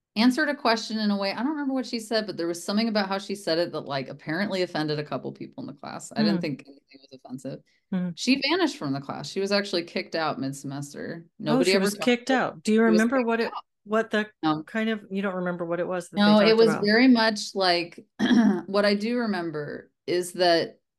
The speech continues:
Speaker 1: she didn't say anything distinct, like, she didn't use some word that you're not supposed to use, or she didn't say anything that was distinctly, like,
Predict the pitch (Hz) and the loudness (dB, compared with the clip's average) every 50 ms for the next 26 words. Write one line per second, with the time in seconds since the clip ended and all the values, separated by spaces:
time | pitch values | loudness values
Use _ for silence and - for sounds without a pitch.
0 | _ - - - - - 214 226 233 233 233 214 - 214 185 180 175 170 208 208 | _ -14 -10 -6 -2 0 2 2 4 2 2 0 0 0 0 0 0 0 -2 -2
1 | 165 156 156 143 156 160 160 - - - - 175 160 160 165 165 - - 165 165 | -2 -4 -2 -2 -4 -4 -6 -8 -14 -10 -4 -2 -2 -2 -2 -4 -4 -2 -2 0
2 | 160 - - 208 202 214 214 196 - 165 165 165 160 160 - - 165 151 147 139 | 0 -2 -2 0 4 4 4 4 4 4 2 2 0 0 -2 -4 -4 -4 -4 -4
3 | 143 143 139 139 131 127 131 131 139 139 139 135 135 - - 131 131 - - 135 | -4 -4 -4 -4 -6 -6 -6 -6 -6 -6 -6 -6 -8 -8 -8 -8 -8 -8 -6 -6
4 | 135 135 135 135 139 143 147 - 147 147 - 165 160 170 180 175 147 127 - - | -4 -4 -4 -6 -8 -10 -10 -10 -8 -6 -2 -2 0 0 0 0 -2 -4 -4 -4
5 | 160 156 156 151 147 151 147 147 - 135 143 - - 147 147 - - - 147 147 | -2 -2 -2 -4 -4 -4 -4 -4 -4 -6 -8 -6 -6 -8 -8 -8 -8 -6 -4 -4
6 | 143 143 - 147 147 143 139 135 139 135 143 143 _ | -4 -6 -6 -8 -6 -6 -6 -6 -6 -6 -8 -10 _